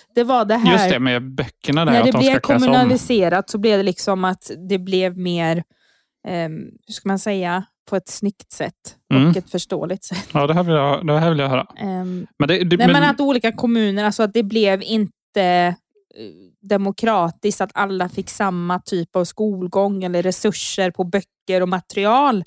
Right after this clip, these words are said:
Speaker 2: Just det.
Speaker 1: Och det, och då kom jag ju på det att, ja, men just det, jag kommer ihåg under i alla fall min skolgång
Speaker 2: Mm.
Speaker 1: så var de otroligt tjatade som fan, liksom ända upp till, egentligen till högstadiet. Sen i gymnasiet så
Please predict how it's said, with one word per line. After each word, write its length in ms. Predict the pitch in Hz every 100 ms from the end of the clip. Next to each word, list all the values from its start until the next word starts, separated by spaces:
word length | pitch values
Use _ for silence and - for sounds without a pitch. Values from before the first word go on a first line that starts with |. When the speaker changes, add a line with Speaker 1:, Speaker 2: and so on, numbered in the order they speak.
| -
Speaker 2:
Just 240 | 185 147 -
det. 80 | -
Speaker 1:
Och 140 | 208 196
det, 300 | 208 208 208
och 180 | 202
då 120 | 202 208
kom 260 | - 269
jag 120 | 269
ju 80 | 233
på 380 | - - 262 349
det 100 | 269
att, 100 | 208
ja, 60 | 208
men 120 | 214
just 380 | 220 330 - -
det, 60 | 214
jag 160 | 185
kommer 200 | - 269
ihåg 240 | 247 214 -
under 240 | 208 202 202
i 100 | 208
alla 100 | 208
fall 180 | 226
min 320 | 240 226 214 285
skolgång 840 | - 370 349 214 180 160 190 226 - -
Speaker 2:
Mm. 200 | 151 123 147
Speaker 1:
så 180 | - 214
var 260 | 247 247
de 300 | 214 196 196 -
otroligt 880 | 220 - - 277 392 320 202 196 208 _ - -
tjatade 840 | - - 302 294 175 _ 196 190
som 320 | 202 - 208 208
fan, 640 | - 285 208 247 269 202
liksom 320 | 226 214 220
ända 260 | 254 240 196
upp 220 | 247 -
till, 340 | - 208 196 180 _ _ _ - 262
egentligen 880 | 269 349 208 160 - - 202 277 330
till 420 | - 262 202 190 -
högstadiet. 840 | 262 269 190 - - 202 175 214
Sen 160 | 233
i 40 | 233
gymnasiet 600 | 247 254 254 208 - 247
så 280 | - 269